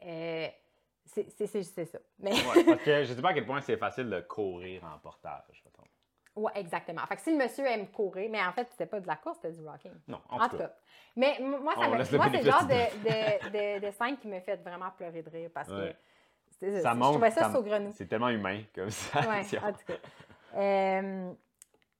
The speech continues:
Speaker 1: c'est ça. Puis ce qui est intéressant aussi de cette scène-là, c'est que, euh, le bébé, pendant qu'il, l'enfant, pendant qu'il est dans l-, la poussette, il est, il est passif. C'est ça aussi l-, l'ironie, c'est que l'adulte se sent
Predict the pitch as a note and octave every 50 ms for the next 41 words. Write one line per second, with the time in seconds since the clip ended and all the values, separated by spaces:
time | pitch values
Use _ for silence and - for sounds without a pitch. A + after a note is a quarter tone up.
0 | _ _ - - - G4 A#4 - E4 D4 D4+ - - A#3+ A3 A3 A3 A3 - -
1 | B3 A#3+ A#3+ A#3+ A#3+ A3+ A3 A3 D4+ F4 - - C4+ - B3 G#3+ G#3+ A3+ G3 F#3
2 | F#3+ G3+ A#3 C4+ - G#3 F#3+ - - G3+ G3 G#3 A3 G#3+ - - F3 E3+ E3 E3
3 | E3+ - - F#3+ F3+ F3 F3 G3 G3 F3+ G3 G#3 B3 D#4 D#4+ - A3+ F#3 F3+ G3
4 | G#3 B3+ B3 - - F#3+ F3+ F3 F3 F#3 F#3 F#3 - - E4 G4+ - A#3 F#3+ F#3+
5 | F#3 F#3+ F#3 - F#3+ F#3 F3 F3 E3+ E3+ E3 - F3 F3 E3+ E3 - _ _ _
6 | _ _ - F#3+ F3+ F3+ - - - - B3+ D4+ D#4+ - - G3+ F#3 F3+ F3 F3
7 | E3+ - - F#3 F3+ E3+ - G3+ G3+ - - F#3 F3+ - _ _ _ _ _ _
8 | _ _ _ _ - G#3+ - D4 D4+ B3+ B3 - - - B3+ A#3+ A#3+ G#3+ - -
9 | _ _ _ G3+ F#3+ G#3 G3+ F#3 G3+ F#3 F3+ G#3 C4 D4 - - G3+ - - F#3
10 | F3+ F3+ F3+ F3 F3+ F3 E3+ G3 A#3 C4 C4 B3+ - - - _ _ _ _ _
11 | _ - - G3 G3 -